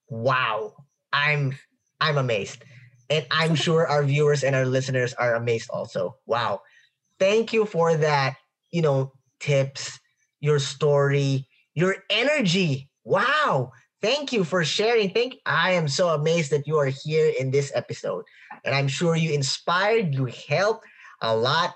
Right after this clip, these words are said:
Speaker 1: of people that will be watching and that will be listening to this episode. Thank you so much, Clarissa.
Speaker 2: You are so
Speaker 1: Thank you.
Speaker 2: welcome.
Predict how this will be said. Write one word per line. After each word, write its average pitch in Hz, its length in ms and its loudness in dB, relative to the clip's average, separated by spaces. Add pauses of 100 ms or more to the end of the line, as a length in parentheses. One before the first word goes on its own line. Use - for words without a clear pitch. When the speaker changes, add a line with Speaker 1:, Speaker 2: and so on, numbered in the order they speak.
(160)
Speaker 1:
of 139 400 -2
people 170 480 0
that 143 180 0
will 131 80 0
be 127 160 -2
watching 165 760 0
and 135 280 -2
that 131 180 -2
will 143 100 2
be 139 100 0
listening 135 680 0
to 131 140 -2
this 123 240 -4
episode. 110 560 -6
Thank 151 260 -2
you 131 60 -2
so 131 320 0
much, 120 400 -6
Clarissa. 107 500 -6
Speaker 2:
You 202 80 0
are 190 140 -2
so - 220 -8
Speaker 1:
Thank 170 100 -10
you. - 60 -10
Speaker 2:
welcome. - 360 -14